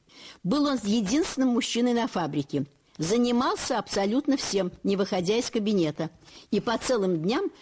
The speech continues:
крутил ручку висящего над его головой допотопного телефона, отдавая всяческие распоряжения. Меня он принял хмуро,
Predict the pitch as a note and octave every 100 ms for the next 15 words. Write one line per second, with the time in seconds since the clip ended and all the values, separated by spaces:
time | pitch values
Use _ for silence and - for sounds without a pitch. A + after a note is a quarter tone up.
0 | - A3 B3 - C#4+ C4 C#4+ - - E3+
1 | C#3+ - _ E3+ G#3+ - B3+ - G3 F3
2 | F#3 F3 G3 F#3+ F3+ F#3+ F#3+ F#3+ D#3+ D#3
3 | F#3 F3+ G3 - D#3+ D3+ - E3 D#3 B3
4 | E4+ E4 - _ _ - F#3 D#3+ G3 G#3+
5 | A3 - G3 B3+ - - - F#3 F3+ -
6 | E3 D#3 C#3+ C3 C3+ D#3 _ _ _ _
7 | _ - - C#4 D#4 D#4+ D4 C4 B3 C4
8 | - E3 C#3 C3+